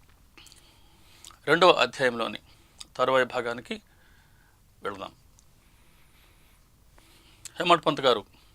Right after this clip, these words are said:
అదే మన అన్నా సాహెబ్ దబోల్కర్ గారు షిరిడీకి వచ్చారు. షిరిడీలో వారి కోసం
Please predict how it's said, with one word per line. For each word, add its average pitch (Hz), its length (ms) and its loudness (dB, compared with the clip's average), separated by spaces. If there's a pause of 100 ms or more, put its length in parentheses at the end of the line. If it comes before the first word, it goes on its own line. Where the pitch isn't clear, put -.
(260)
అదే 127 160 4
మన 117 260 -2 (260)
అన్నా 135 160 -2
సాహెబ్ 113 260 -4 (120)
దబోల్కర్ 123 440 -4
గారు 107 320 -6 (800)
షిరిడీకి 165 560 4 (580)
వచ్చారు. 110 360 -6 (1300)
షిరిడీలో 208 580 2 (300)
వారి 156 200 4
కోసం 143 460 -2